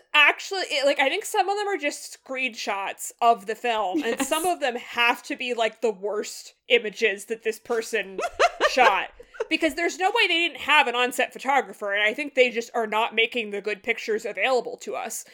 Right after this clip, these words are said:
Speaker 1: So
Speaker 2: And also, it's like, Ana de Armas is, like, one of the hottest people alive, and, like, they didn't just take a
Speaker 1: Right.
Speaker 2: picture of her, like, reclining on a piano or something. Come on. <laughs>
Speaker 1: This is not complicated stuff. And so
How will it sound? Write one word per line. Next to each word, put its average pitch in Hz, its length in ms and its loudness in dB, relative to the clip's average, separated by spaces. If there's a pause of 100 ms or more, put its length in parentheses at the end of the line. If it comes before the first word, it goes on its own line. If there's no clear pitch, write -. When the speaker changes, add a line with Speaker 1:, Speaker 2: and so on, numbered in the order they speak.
(360)
Speaker 1:
So 285 440 4
Speaker 2:
And 285 80 2
also, 392 240 4
it's 415 160 -4
like, 370 240 -2
Ana 262 220 6
de 285 80 0
Armas 233 380 4
is, 233 80 -8
like, 220 160 -2
one 240 120 0
of 233 100 0
the 208 100 -2
hottest 214 440 0
people 233 260 -2
alive, 185 500 0
and, 226 120 -4
like, 233 180 0
they 240 140 -4
didn't 240 260 2
just 285 180 -2
take 302 140 8
a 311 40 4
Speaker 1:
Right. - 80 2
Speaker 2:
picture 254 200 4
of 247 60 2
her, 247 120 2
like, 202 240 2
reclining 226 520 4
on 226 100 6
a 226 60 2
piano 214 460 4
or 226 120 2
something. 196 420 0
Come 285 160 2
on. 262 300 6
<laughs> - 160 2 (720)
Speaker 1:
This 330 260 -2
is 320 140 -4
not 339 440 2
complicated 320 760 2
stuff. 220 560 0
And 277 240 2
so 262 440 4